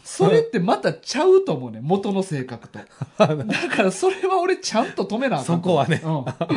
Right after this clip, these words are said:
Speaker 2: <laughs> まあまあ、でも、たもつめちゃくちゃいいやつでしたよ。
Speaker 1: いいやつやけどさ。
Speaker 2: あいつ。
Speaker 1: うん。
Speaker 2: 俺もたもつすごいなと思うねんけど。
Speaker 1: ちょっとまあ、いいやつなんかもよくよく考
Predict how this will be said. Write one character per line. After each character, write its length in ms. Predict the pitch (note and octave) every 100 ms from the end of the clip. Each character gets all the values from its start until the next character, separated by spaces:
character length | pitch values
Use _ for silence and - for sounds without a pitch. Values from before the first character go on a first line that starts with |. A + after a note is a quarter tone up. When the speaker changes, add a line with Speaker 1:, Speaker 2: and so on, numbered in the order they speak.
| -
Speaker 2:
<laughs> 400 | A3 - E3+ D3+
ま 140 | C#3+ B2
あ 60 |
ま 160 | A#2 G#2+
あ、 40 |
で 80 | B2+
も、 120 | D3
た 160 | D3+ A3+
も 180 | F4+ F#4
つ 180 | - G4 G4
め 160 | C4 F3
ち 120 | F#3
ゃ 60 |
く 200 | F3+ F3+
ち 120 | F3 D#4+
ゃ 100 | F4+
い 440 | G#3+ G3 F#3+ F#3
い 100 | F3 _ _ _ _
や 160 | - G3+
つ 120 | G3+
で 120 | C3+
し 80 | -
た 100 | -
よ。 260 | G#2 D3 D4+
Speaker 1:
い 360 | C#3 E3 G3 A3
い 20 |
や 140 | C4 D#4+
つ 520 | - E3+ C3 B2 B2
や 140 | B2
け 160 | B2+ D3
ど 140 | B2
さ。 260 | G2 F#2+ E2 F2+
Speaker 2:
あ 160 | B2
い 160 | D3+ D#3
つ。 160 | -
Speaker 1:
う 280 | D#3+ D3 C3
ん。 720 | A#2 A#2 A2+ A2 G#2 G2 F2+ D#2+ -
Speaker 2:
俺 200 | C#3 G2 F#2 G#2
も 160 | C#3
た 240 | C3 D#3+ A3
も 180 | A#3
つ 240 | A#3 - G3
す 180 | - C3
ご 240 | D3 C4+
い 100 | D#4
な 160 | F#3 C3+
と 120 | B2+
思 140 | B2
う 20 |
ね 80 | B2
ん 0 |
け 0 |
ど。 0 |
Speaker 1:
ち 0 |
ょ 0 |
っ 20 |
と 40 | A2+
ま 60 | G2+
あ、 20 |
い 220 | G#2+ B2+
い 20 |
や 140 | F3+ E4
つ 120 | C4
な 120 | C#3+
ん 80 | B2
か 100 | A2
も 220 | G#2 G2+
よ 240 | A2 D#3+
く 100 | A#3+
よ 100 | D#4
く 80 | C#4+
考 100 | B3